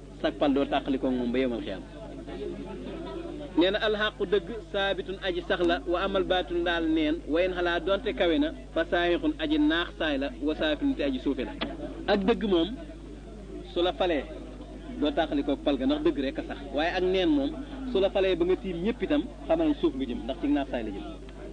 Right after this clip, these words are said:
Mu ne, bismillah, tudd naa ci turu Yàlla,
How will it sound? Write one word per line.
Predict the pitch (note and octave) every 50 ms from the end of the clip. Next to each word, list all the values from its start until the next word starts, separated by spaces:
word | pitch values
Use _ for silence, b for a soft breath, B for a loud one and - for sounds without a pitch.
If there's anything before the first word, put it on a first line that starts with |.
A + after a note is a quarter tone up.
| E4 - - - - - - - - - - -
Mu | D3+ F3
ne, | F#3+ G3+ A3+ - - - - - -
bismillah, | C#3+ F#3 - G3 G#3 G#3 G3+ G3 F#3+ F#3 -
tudd | - F3+ E3+
naa | F#3+ F#3
ci | F3+ - -
turu | G3+ F#3+ F#3
Yàlla, | F3 E3 D#3 D3+ D#3 E3+